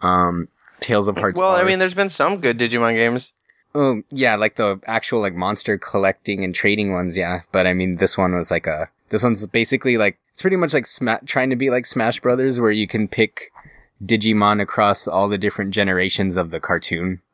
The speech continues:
Speaker 1: and you
Speaker 2: Mm-hmm.
Speaker 1: just make them fight in, like, these one-on-one matches in a three D space, except you can only do, like, you only have, like, four or five moves you can do for each character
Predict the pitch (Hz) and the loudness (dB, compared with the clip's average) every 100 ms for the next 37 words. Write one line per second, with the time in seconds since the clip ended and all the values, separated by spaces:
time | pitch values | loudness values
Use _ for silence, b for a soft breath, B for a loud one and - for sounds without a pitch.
0 | - 98 87 87 85 131 127 123 123 104 | -4 -2 -2 -4 -2 0 2 0 0 -2
1 | - 98 92 95 - 92 92 92 92 80 | 0 0 0 -4 -2 -2 -2 -4 -6 -6
2 | 90 90 90 90 90 90 90 87 90 - | -8 -2 0 0 0 -2 0 -2 -2 -4
3 | 90 92 85 - 95 90 90 - 90 90 | -4 -2 -4 -4 -4 -2 -4 -2 -2 -2
4 | - 90 - 90 85 - - _ - 113 | -2 -4 -2 -2 -2 -4 -16 _ -10 -8
5 | 104 101 90 92 87 82 90 87 87 85 | -4 -2 -2 -2 -4 -2 0 2 0 -2
6 | _ _ 110 98 107 104 90 90 87 85 | _ _ -4 2 2 2 0 -2 -2 -2
7 | 82 92 _ 80 67 69 - 92 80 82 | -6 -20 _ -12 -12 -12 -6 -2 -2 -2
8 | - 87 82 80 82 82 82 85 82 76 | 0 0 2 0 -2 -4 -6 -8 -6 -4
9 | 80 - 85 80 - 92 82 80 87 82 | -4 -2 -2 -2 -2 2 2 0 -4 -2
10 | 85 | -4